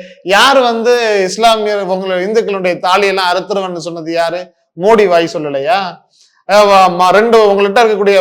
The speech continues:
மாடுகள்லாம் புடுங்கி கொண்டு போயிட்டு அதிகமா குழந்தை பெத்துக்கிறவங்கள்ட்ட கு-, கொடுத்துருவோன்னு சொல்லுவாங்க, சொன்னது யாரு?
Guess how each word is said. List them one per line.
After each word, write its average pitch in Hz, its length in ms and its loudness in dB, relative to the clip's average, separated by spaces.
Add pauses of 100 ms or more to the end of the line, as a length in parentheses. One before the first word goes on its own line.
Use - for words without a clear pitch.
மாடுகள்லாம் 208 640 2
புடுங்கி 214 320 -2
கொண்டு 190 240 -2
போயிட்டு 196 280 -2 (340)
அதிகமா 220 560 0
குழந்தை 208 360 0
பெத்துக்கிறவங்கள்ட்ட 180 600 -2
கு-, 170 280 -2
கொடுத்துருவோன்னு 185 380 -4
சொல்லுவாங்க, 175 440 -8
சொன்னது 170 340 -8
யாரு? 170 280 -4